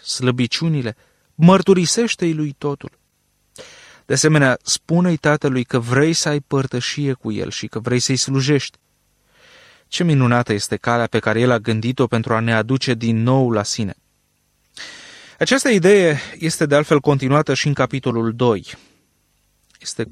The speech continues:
continuată ideea aceasta privitoare la maniera în care copilașii pot avea părtășie cu Dumnezeu.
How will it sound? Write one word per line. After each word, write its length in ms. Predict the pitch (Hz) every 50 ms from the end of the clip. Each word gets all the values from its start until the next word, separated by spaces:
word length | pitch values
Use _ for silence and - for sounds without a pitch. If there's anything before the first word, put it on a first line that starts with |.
| - _
continuată 640 | - 123 120 120 - 120 127 139 139 135 - - 113
ideea 380 | 107 107 107 104 123 127 127 120
aceasta 340 | 110 - - 120 - 127 117
privitoare 520 | - 120 110 113 110 - - 127 123 123
la 180 | 113 113 110 107
maniera 580 | 113 113 110 107 110 120 131 143 151 147 139
în 80 | 123 117
care 280 | - - 117 117 113 - _
copilașii 760 | - 135 127 - 123 113 110 127 151 165 147 - - 90 - _ _
pot 280 | - 147 160 175 - -
avea 240 | 139 123 127 135 131 -
părtășie 520 | - 123 120 - - 113 - - - 131
cu 140 | 117 - 113
Dumnezeu. 440 | 110 117 110 110 113 110 - 95 -